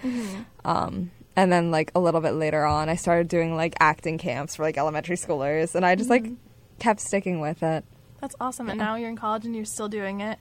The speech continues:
Speaker 2: Yeah.
Speaker 1: Do you envision yourself, like, in your adult life always keeping part of that with you?
Speaker 2: I really, really hope so. I mean, like, when I was really young, I used to always think that I wanted to do it, like, professionally, like,
Speaker 1: Mm-hmm.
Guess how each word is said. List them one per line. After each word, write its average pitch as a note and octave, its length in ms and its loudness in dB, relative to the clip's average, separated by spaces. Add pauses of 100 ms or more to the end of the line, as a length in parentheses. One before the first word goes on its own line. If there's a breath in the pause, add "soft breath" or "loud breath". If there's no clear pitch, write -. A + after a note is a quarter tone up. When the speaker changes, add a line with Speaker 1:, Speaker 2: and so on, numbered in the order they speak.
(140)
Speaker 2:
Yeah. A3+ 100 -6 (160)
Speaker 1:
Do A#3+ 120 -4
you B3 120 0
envision G#3 400 0
yourself, G#3 540 -2
like, G3 160 -8
in G3+ 100 -6
your F#3+ 140 -6
adult F#3 340 -6
life G3 300 -2 (180)
always G3 320 -4
keeping G3 360 -8
part F3+ 180 -4
of F3+ 60 -6
that F3 160 -4
with F3 180 -12
you? A3+ 300 -6 (320)
Speaker 2:
I A3+ 120 12
really, B3+ 400 4
really F4 180 4
hope G#3+ 260 6
so. D#3 440 0
I A3+ 100 12
mean, D#4+ 220 4
like, D4+ 160 4
when B3 160 2
I B3+ 100 6
was C4+ 260 0
really A3 200 2
young, E3+ 400 2
I F3 60 4
used F#3 180 0
to F#3 60 2
always F3+ 220 2
think F#3+ 140 0
that F#3 160 4
I F3 60 6
wanted D#3+ 300 2
to F3+ 40 -2
do E3+ 120 2
it, C#3+ 60 2
like, D#3+ 160 -2
professionally, D#3 760 0
like, C3 240 -2
Speaker 1:
Mm-hmm. G#3+ 320 -6